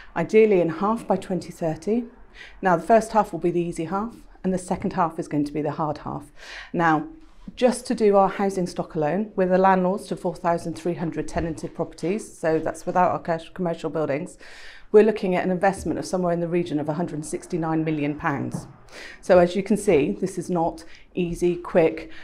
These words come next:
um, or something we can do overnight, sadly. However, we have the commitment, we have the people behind us, and, um, we have, uh, the residents of Devon who want us to act, and, uh, we're going to do our absolute best for you.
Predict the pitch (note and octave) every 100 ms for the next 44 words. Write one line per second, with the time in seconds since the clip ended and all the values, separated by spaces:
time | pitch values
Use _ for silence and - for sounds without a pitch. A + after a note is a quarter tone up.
0 | - - D#3+ D#3 - D#3+ D#3+ D3 D#3 F3
1 | D#3+ E3 D3+ D3+ D3+ C#3+ C#3 - C#3 C3+
2 | B2 A#2+ - - - - - F#3 F3+ E3
3 | C#3 - - - E3+ - F3+ F#3 - F#3
4 | - F3 G3 - - - - E3 - E3
5 | D#3+ - - - F#3+ E3 E3+ D#3 D#3+ D#3
6 | C#3+ C#3+ - - D#3+ D3 D3+ D3 - D#3
7 | C#3+ C#3+ D3 - - - - F3 - D#3+
8 | D#3+ - - - - - E3 C#3+ C#3 F3
9 | F3 E3+ E3+ D3+ D#3+ - E3+ D#3+ C#3 D#3+
10 | D#3 D3 - - D3+ C#3 C#3 - - -
11 | D#3 D3 C#3 C#3 - - D3 C3+ C3+ E3
12 | D3 C#3+ C#3+ - C#3 C3 C3+ - - -
13 | B2+ A#2 - D3+ C3 B2+ A#2+